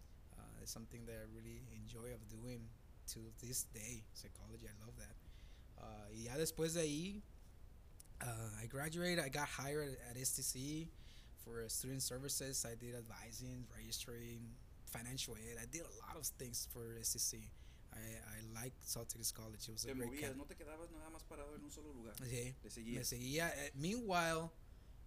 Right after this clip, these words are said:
Speaker 1: I was working at, um, este, at the mall. I did retailing for maybe eight, eight, eight, six years. I can't remember.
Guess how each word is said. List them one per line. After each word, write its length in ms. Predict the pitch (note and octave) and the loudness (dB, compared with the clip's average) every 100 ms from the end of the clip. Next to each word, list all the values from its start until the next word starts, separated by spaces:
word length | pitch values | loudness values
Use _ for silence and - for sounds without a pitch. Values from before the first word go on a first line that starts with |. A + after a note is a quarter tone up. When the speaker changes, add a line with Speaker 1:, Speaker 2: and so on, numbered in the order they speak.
| - - - - | -10 -10 -10 0
Speaker 1:
I 100 | C#3 | 2
was 200 | C#3+ B2+ | 4 4
working 480 | C3+ C3+ C3+ C3+ C3 | 2 2 0 0 2
at, 260 | B2 B2 A#2 | 2 0 -2
um, 520 | A#2 A2 G#2+ G#2 G#2 - A#2+ | -4 -6 -6 -8 -8 -4 0
este, 540 | A2+ - A2 G#2+ G2+ | 2 0 -4 -4 -4
at 140 | A2 - | -8 -6
the 80 | G#2+ | -4
mall. 320 | G#2+ C#3 G3 E3 - | -2 -2 -2 -6 -6
I 60 | A2+ | -2
did 160 | C3+ | 0
retailing 420 | C3+ C#3 - D3+ D3 | 0 0 0 -2 -2
for 360 | - A#2 G#2+ G2+ | -2 -4 -4 -4
maybe 440 | G#2+ D#3+ F#3 C#3 A#2 | -6 -4 -4 -2 -2
eight, 140 | C3+ - B2 G#2+ - - - - | -4 -4 -8 -6 -6 -8 -8 -6
eight, 240 | D#3+ D#3 - - D3+ | -4 -4 -4 -2 2
eight, 220 | F#3+ F#3+ | 2 2
six 380 | - - D3+ - | 6 6 6 2
years. 240 | C3 B2+ B2+ | 2 0 -2
I 80 | |
can't 220 | B2+ C#3 B2 | -2 -2 -2
remember. 340 | A2+ A2 | -4 -6